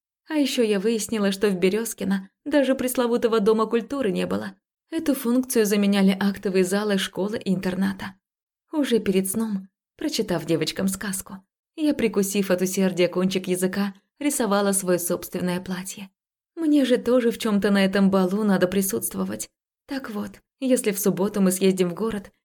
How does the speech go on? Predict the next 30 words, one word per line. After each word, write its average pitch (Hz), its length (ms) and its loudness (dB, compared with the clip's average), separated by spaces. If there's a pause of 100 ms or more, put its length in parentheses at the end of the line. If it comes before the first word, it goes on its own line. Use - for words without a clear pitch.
и 269 80 -2
я 240 140 4
смогу 202 320 4
докупить 196 480 0
пару 190 240 2
вещей 202 260 2
для 190 120 0
себя, 220 380 -4 (380)
то 247 120 0
все - 300 -2
должно 190 360 0
получиться. 165 720 -6 (880)
«Пора - 260 -8
спать». - 440 -14 (400)
Блокнот 254 500 0
из 196 120 0
моих 190 240 4
рук 190 220 0
куда-то 180 340 2
делся, 196 480 -8 (160)
как 240 280 -6
и 262 60 2
карандаш. 185 560 -6 (440)
«Я 254 220 4
не 254 120 4
дописала», 269 720 -2 (280)
нахмурилась, 214 680 2
глядя, 190 360 4
как 196 200 -4
Карапетов 190 640 -2